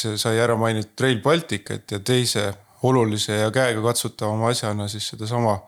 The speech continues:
kaua oodatud ja igatsetud kolmandat silda. Ja kui sa ütlesid, et muutused on suured,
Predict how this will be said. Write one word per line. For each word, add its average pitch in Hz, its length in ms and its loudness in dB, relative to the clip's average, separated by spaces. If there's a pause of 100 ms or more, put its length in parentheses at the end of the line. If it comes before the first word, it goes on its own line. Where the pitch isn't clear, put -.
(680)
kaua 123 280 4
oodatud 113 640 2
ja 117 100 0
igatsetud 113 560 -4
kolmandat 113 680 0
silda. 139 420 0 (640)
Ja 110 100 -4
kui 107 120 -8
sa 120 100 -2
ütlesid, 117 320 -6
et - 240 -10 (400)
muutused 120 520 -2
on 113 120 -2
suured, 135 600 2